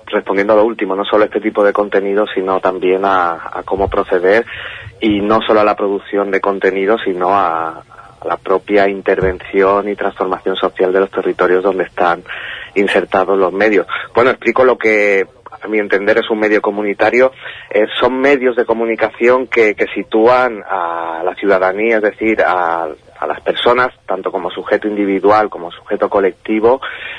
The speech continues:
como protagonistas. Eh, como protagonistas ya no solo de, de, de los contenidos que se producen,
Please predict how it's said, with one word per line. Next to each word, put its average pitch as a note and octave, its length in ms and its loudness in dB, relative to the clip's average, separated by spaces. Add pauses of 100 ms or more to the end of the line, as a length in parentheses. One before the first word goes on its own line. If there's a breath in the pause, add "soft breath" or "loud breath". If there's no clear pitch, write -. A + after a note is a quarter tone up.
(140 loud breath)
como A#2+ 280 2
protagonistas. F#2 960 -2
Eh, F#2 260 2
como G2+ 200 0
protagonistas G#2 600 0
ya B2+ 80 2
no A#2+ 100 -2
solo A2+ 360 2
de, E2+ 380 0 (520 loud breath)
de, F2+ 1000 2
de G2 100 2
los F#2+ 120 0
contenidos G#2 480 0
que A2+ 120 -2
se G#2 120 0
producen, G#2 720 0